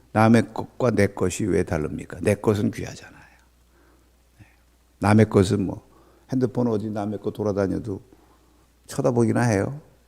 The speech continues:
그죠? "누가 잊어버렸네, 저거." 예, 그러고 말죠. 근데 여러분, 내 핸드폰 잃어버리면 난리 나죠. 예, 이게 이제 내 소유라는 것에 특별한 의미가 있는 것입니다. 하나님께서 특별히 돌보시고 귀하게 여기시고 늘,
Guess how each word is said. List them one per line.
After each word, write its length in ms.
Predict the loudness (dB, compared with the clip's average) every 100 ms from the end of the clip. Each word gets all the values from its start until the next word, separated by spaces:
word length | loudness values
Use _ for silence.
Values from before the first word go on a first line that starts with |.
| _ -8
그죠? 140 | -6
"누가 200 | 0 4
잊어버렸네, 560 | 6 8 6 4 2 2
저거." 360 | 2 -2 -4 -12 _ _ _ _ -14
예, 40 | -2
그러고 240 | 2 4
말죠. 580 | 4 2 0 -4 -4 -10 _ 8
근데 260 | 8 8 0 0
여러분, 280 | 4 6 6
내 80 | 6
핸드폰 480 | 6 4 4 6
잃어버리면 480 | 6 4 2 2 0
난리 320 | 0 6 8
나죠. 360 | 8 2 -10 -14 _ _ _ _ -20 -20 -18 -18 -20 -20 -20 _
예, 100 | -12
이게 120 | -6 -4
이제 160 | 0
내 180 | 2 2
소유라는 500 | 4 4 4 4 0
것에 200 | -2 -4
특별한 460 | -8 -6 -4 0 0
의미가 300 | 0 -2 -6
있는 220 | -8 -12
것입니다. 540 | -14 -16 -18 -20 -20 -20 _ _ _ _
하나님께서 460 | -6 -4 -2 -2 -4
특별히 400 | -8 -2 2 4
돌보시고 920 | 6 4 4 0 -2 2 4 4 0 -18 -20 -20 -20 -20 -18 -18 -6
귀하게 400 | 0 2 4 4
여기시고 460 | 2 -2 -8 -14 -20 _ _ _ _ -10
늘, 360 | -6 -4 -6